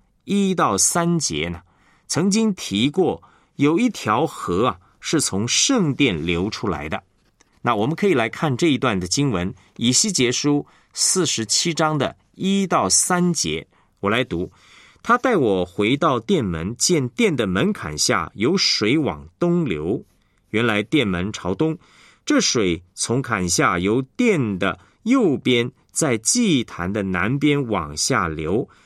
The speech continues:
他带我出北门，又领我从外边转到朝东的外门，见水从右边流出。他手拿准绳，往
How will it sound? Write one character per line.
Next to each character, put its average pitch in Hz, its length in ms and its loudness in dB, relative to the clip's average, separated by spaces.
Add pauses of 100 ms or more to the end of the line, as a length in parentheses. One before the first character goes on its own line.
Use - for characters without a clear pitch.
(160)
他 123 260 2
带 123 200 0
我 87 180 0
出 196 300 -2 (300)
北 87 240 0
门， 92 280 -4 (180)
又 180 200 4
领 131 240 2
我 104 140 2
从 98 300 -4
外 190 220 2
边 117 240 0
转 82 240 -4
到 101 180 0
朝 98 360 -2
东 165 180 0
的 131 120 0
外 160 240 0
门， 95 280 -2 (280)
见 220 300 2
水 85 460 0
从 98 260 -4
右 143 220 2
边 95 240 0
流 82 180 -2
出。 104 320 -4 (340)
他 113 180 0
手 92 300 -2
拿 92 200 0
准 92 300 -2
绳， 104 420 -2 (420)
往 110 340 0